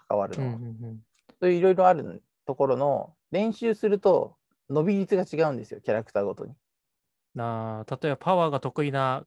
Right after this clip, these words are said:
Speaker 2: 子は、
Speaker 1: そうそう。
Speaker 2: パワーやっぱり伸ばした方が成長率だったりとか、
Speaker 1: そうそうそう。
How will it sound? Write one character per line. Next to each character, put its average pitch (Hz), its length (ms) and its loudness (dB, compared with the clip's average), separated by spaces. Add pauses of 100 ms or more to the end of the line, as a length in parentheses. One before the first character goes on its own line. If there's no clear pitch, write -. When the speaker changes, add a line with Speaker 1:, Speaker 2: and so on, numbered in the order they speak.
Speaker 2:
子 165 140 -6
は、 226 440 -2
Speaker 1:
そ - 0 -
う - 20 -20
そ - 60 -12
う。 139 40 -6
Speaker 2:
パ 170 120 2
ワ 143 100 2
ー 131 40 0
や 127 100 0
っ - 40 -20
ぱ 139 120 -4
り 127 80 -4
伸 131 100 -4
ば 151 80 -2
し - 100 -8
た 170 80 -6
方 175 220 -6
が 208 200 -2
成 135 180 0
長 135 140 -2
率 - 160 -12
だ 123 100 0
っ 123 60 -10
た 127 100 -2
り 113 60 -4
と 110 100 -8
か、 120 440 -2
Speaker 1:
そ - 80 -20
う - 20 -20
そ - 220 -16
う - 20 -10
そ - 60 -16
う。 - 40 -20